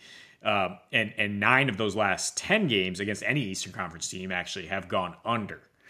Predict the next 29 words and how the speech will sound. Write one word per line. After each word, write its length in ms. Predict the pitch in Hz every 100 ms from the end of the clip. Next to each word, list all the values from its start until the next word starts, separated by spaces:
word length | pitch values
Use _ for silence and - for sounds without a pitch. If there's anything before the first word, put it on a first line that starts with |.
| - - - _ -
So 400 | - 110 95 - -
they, 200 | 120 110
they 220 | 95 107
ramp 320 | 98 110 120
up 180 | 131 123
that 220 | 123 113
defense. 800 | - 107 - 104 101 - - - - - _ -
They 140 | 101
play, 420 | 98 117 110 110 104
they 160 | 104
play 240 | 101 110 110
you 100 | 101
tough 400 | - 113 110 -
down 180 | 104
the 60 | 101
stretch, 640 | - - 107 104 - - -
and, 300 | 95 87 87
and 60 | 101
these 220 | 101 -
teams 420 | - 107 98 -
both 340 | - 110 120
have 120 | 113 107
played 240 | 110 123
each 160 | 101 107
other 180 | 110
tough. 300 | 101 107 98
So 180 | - 107
I 140 | 90 92
think 440 | - 131 98